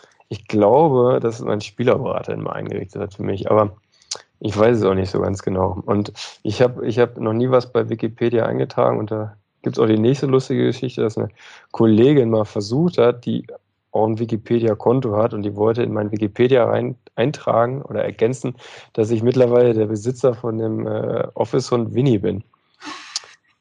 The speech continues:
Das hat die dreimal eingetragen und dreimal hat's Wikipedia wieder rausgenommen, weil es, äh, keine, keine bestätigte <laughs> Meldung wäre oder irgendwie sowas. <laughs> Deshalb, ähm, ja.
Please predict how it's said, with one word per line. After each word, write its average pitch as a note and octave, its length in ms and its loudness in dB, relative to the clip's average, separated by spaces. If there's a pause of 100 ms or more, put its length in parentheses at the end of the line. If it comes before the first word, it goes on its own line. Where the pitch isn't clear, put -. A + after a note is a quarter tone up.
(360)
Das G#2 140 -2
hat B2+ 140 4
die B2+ 100 2
dreimal D3 420 4
eingetragen C3 440 2
und A2 120 -2
dreimal A#2+ 340 2
hat's A#2 180 -4
Wikipedia B2 520 0
wieder A2+ 140 0
rausgenommen, G2 580 0
weil G2 140 0
es, F#2+ 140 -10
äh, G#2+ 120 -2
keine, A2 400 -2
keine G#2+ 320 -6
bestätigte B2 800 0
<laughs> A2+ 60 -12
Meldung A2+ 500 2
wäre G#2 200 2
oder G#2+ 220 4
irgendwie A2+ 300 -2
sowas. A2+ 480 0 (100)
<laughs> - 1700 -8
Deshalb, B2+ 360 4
ähm, B2+ 440 -2 (280)
ja. G#2+ 200 -2